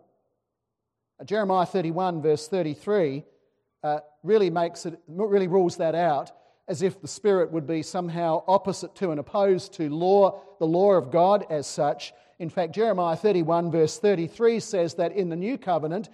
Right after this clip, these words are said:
the, one of the main things the Spirit would do would be to put the law on the hearts of God's people.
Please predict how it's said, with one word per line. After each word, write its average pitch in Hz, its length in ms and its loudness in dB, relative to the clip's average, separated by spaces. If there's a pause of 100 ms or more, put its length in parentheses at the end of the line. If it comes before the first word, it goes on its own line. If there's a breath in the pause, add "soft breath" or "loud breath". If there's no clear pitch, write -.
(440 soft breath)
the, 170 260 2
one 196 160 2
of 190 80 2
the 185 60 2
main 220 260 0
things 196 340 -4
the 175 100 -12
Spirit 208 520 2
would 165 160 -4
do 214 260 6
would 165 160 2
be 185 160 4
to 170 80 -6
put 262 320 -2
the 214 80 -2
law 180 440 6
on 302 140 0
the 226 80 -2
hearts 254 380 -6
of 196 100 -8
God's 170 300 0
people. 160 400 -10